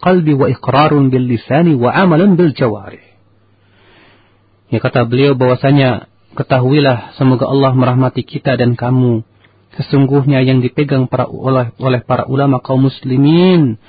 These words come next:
bahwasanya iman itu adalah wajib atas se-, se-, semua makhluk. Ia adalah merupakan pembenaran dengan hati, penetapan dengan lisan, dan amalan dengan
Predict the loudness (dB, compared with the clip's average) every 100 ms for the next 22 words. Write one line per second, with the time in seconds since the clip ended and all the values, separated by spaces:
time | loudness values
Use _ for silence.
0 | -20 -18 -4 0 0 2 0 0 0 0
1 | 2 0 -2 -4 -4 -2 -2 0 2 0
2 | -2 -4 -6 -6 -8 -10 -10 -8 -8 -8
3 | -4 0 2 2 0 -2 -2 -2 -2 -8
4 | _ _ _ _ 0 0 0 -2 -2 -2
5 | -4 -4 -4 -2 -2 0 0 2 2 2
6 | 0 0 0 0 -2 -6 -4 -4 -4 -10
7 | _ _ _ 0 0 -2 -2 0 0 0
8 | 0 0 -2 -2 0 0 -2 -2 -4 -2
9 | 0 2 2 -2 -4 -4